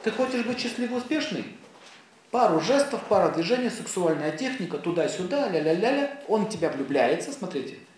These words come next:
Ты на нем женишься, ты все получаешь. То есть ты делаешь, обворовываешь этого человека. Но через некоторое время ты же не сможешь кривляться всю жизнь. Не можешь? Ты начинаешь проявляться как такая, какая ты есть.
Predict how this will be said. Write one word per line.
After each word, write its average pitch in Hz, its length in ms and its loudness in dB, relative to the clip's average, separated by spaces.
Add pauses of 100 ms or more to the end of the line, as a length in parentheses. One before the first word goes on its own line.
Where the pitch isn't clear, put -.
(440)
Ты 285 80 0
на 226 100 4
нем 123 220 -2
женишься, 277 520 0 (120)
ты 370 100 2
все 392 140 0
получаешь. 262 520 2
То 262 100 0
есть - 160 0
ты 214 80 -2
делаешь, 233 340 4
обворовываешь 214 880 8
этого 139 340 -2
человека. 120 460 -4 (680)
Но 247 140 4
через 277 300 2
некоторое 320 340 4
время 180 380 2
ты 240 80 0
же 220 100 -2
не 247 80 0
сможешь 285 280 -2
кривляться 202 460 2
всю 170 200 -8
жизнь. 131 300 -6 (340)
Не 214 80 -4
можешь? - 440 -4 (1120)
Ты 262 80 -4
начинаешь 320 500 2
проявляться 277 380 4
как - 180 -2
такая, 247 420 0
какая 170 280 -4
ты 156 100 -6
есть. 143 420 -4